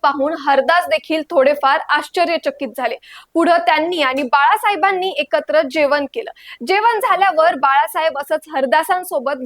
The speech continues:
गप्पा मारत बसले आणि बोलता बोलता त्यांनी त्या जागेचा विषय काढला. बाळासाहेब म्हणाले की, "ज्या ठिकाणी बिंदू माधव यांचा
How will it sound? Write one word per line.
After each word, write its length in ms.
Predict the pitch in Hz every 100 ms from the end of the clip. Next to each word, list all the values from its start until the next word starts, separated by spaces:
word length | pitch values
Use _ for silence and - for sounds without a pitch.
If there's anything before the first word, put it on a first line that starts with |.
| 247
गप्पा 300 | 294 294 403
मारत 260 | 392 349 311
बसले 360 | 294 - 269
आणि 240 | 294 269 269
बोलता 440 | 226 254 254 349
बोलता 360 | 339 269 233 269 - - -
त्यांनी 300 | - 359 392
त्या 180 | 415 415
जागेचा 640 | 392 359 302 320 - 262 285
विषय 280 | 285 - 277
काढला. 340 | 254 - 403 415 _ _ -
बाळासाहेब 560 | 226 294 294 359 403 381
म्हणाले 500 | 311 359 381 320 339 -
की, 80 |
"ज्या 300 | 359 254 277
ठिकाणी 460 | - 415 320 277 285
बिंदू 440 | 247 311 285 294
माधव 340 | 427 415 311 359
यांचा 260 | 349 311 302